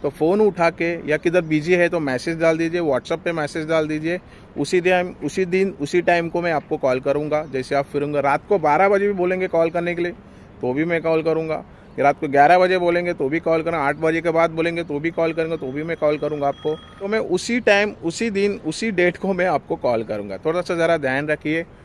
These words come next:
प्रॉपर्टी का appreciation बहुत अच्छा बढ़ेगा। पुष्पक नगर फ़िलहाल तो अभी अंडर डेवलप है, सब कुछ, सबको ऐसा लग रहा है, सब चीज़ यहाँ पे rate cost बढ़ रहा है यहाँ पे, तो pricing rate बढ़ते जा रहा है क्योंकि land का भी cost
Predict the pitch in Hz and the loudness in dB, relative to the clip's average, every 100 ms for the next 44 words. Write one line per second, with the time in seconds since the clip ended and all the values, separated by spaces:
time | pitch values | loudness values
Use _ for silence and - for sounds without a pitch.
0 | - - - 139 165 160 160 160 151 127 | -20 -4 2 2 2 0 2 4 2 0
1 | 143 135 143 139 127 135 135 135 131 123 | -8 -6 -4 -2 -2 -2 -2 -4 -2 -4
2 | 127 131 143 - - - 123 - 147 143 | -2 -4 -6 -12 -20 -16 -12 -4 -2 0
3 | 143 139 143 156 151 156 147 143 135 151 | 0 0 2 2 4 2 4 2 4 4
4 | 147 147 151 156 151 147 120 - 156 143 | 4 2 2 0 -2 -2 -8 -4 -4 -4
5 | 123 151 143 135 131 135 131 135 135 131 | -4 -2 0 0 0 0 0 0 0 0
6 | 135 - 135 131 - - - - 113 123 | -4 -4 -8 -8 -20 -20 -20 -10 -4 -2
7 | 127 135 135 131 - 131 - 123 127 131 | 2 2 2 0 0 0 -2 -2 0 2
8 | 135 135 127 120 - 127 123 - - - | 2 4 2 -2 -2 -4 -4 -14 -20 -20
9 | - - 123 123 127 117 131 135 131 117 | -16 -4 -2 0 0 0 0 0 0 0
10 | 113 135 135 127 127 127 127 123 120 123 | -2 -2 0 0 0 -4 -4 -2 -2 -2
11 | 127 127 127 117 123 | -2 -4 -2 -2 -2